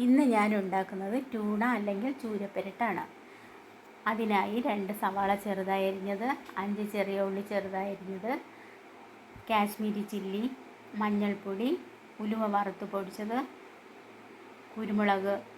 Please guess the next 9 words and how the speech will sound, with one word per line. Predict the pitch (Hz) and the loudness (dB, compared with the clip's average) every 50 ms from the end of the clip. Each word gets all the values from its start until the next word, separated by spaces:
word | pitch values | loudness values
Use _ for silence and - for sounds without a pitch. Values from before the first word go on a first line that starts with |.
| - - - 220 | -16 -10 -8 -4
ഇടിച്ച് | 220 220 226 - 247 214 208 | -4 -4 -2 -2 -2 -2 -2
പൊടിച്ചത്, | 185 175 180 - 202 190 196 220 262 330 349 - - - - - - - - - - - - | -2 -4 -4 -6 -4 -2 0 0 0 0 -2 -8 -16 -18 -20 -20 -20 -20 -20 -20 -20 -8 -6
ചെറിയ | 233 220 214 226 220 208 | -4 -2 0 0 2 2
കഷ്ണം | 196 196 - - 208 196 196 196 | 0 0 -2 -2 -2 -2 -2 -2
ഇഞ്ചി | 196 185 196 202 196 196 | -4 -4 -4 -2 -2 -2
അരിഞ്ഞത്, | 190 190 190 190 196 202 226 247 302 - - - - - - - - - - - - - - - - - - - - - - - - - - - - - - - - - - - - - - - - - - | -4 -4 -4 -4 -4 -2 -2 -2 -4 -4 -8 -16 -18 -20 -20 -20 -20 -20 -20 -20 -20 -20 -20 -20 -20 -20 -20 -20 -20 -20 -20 -20 -20 -20 -20 -20 -20 -20 -20 -20 -20 -20 -20 -20 -20 -20 -20 -20 -20 -12 -8
കറിവേപ്പില, | 220 214 208 202 208 208 208 208 - 214 208 226 254 277 - - - - - - - | -6 -4 -2 0 2 2 0 0 -2 -2 0 0 0 0 -4 -14 -20 -20 -20 -8 -6
പച്ചമുളക്, | 196 190 - - 214 196 196 196 196 202 202 190 240 262 320 - - - - - - - - - - - - - - - - - - - - - - - - - - - - - - - - - - - - - 226 214 | -6 -6 -6 -6 -6 -4 -4 -2 -4 -4 -4 -2 -4 -4 -4 -6 -10 -18 -18 -20 -20 -20 -20 -20 -20 -20 -20 -20 -20 -20 -20 -20 -20 -20 -20 -20 -20 -18 -18 -18 -18 -18 -18 -20 -20 -20 -20 -20 -20 -20 -16 -10 -8 -8
ഉപ്പ്, | 208 - - - - 254 | -8 -8 -8 -4 -4 -4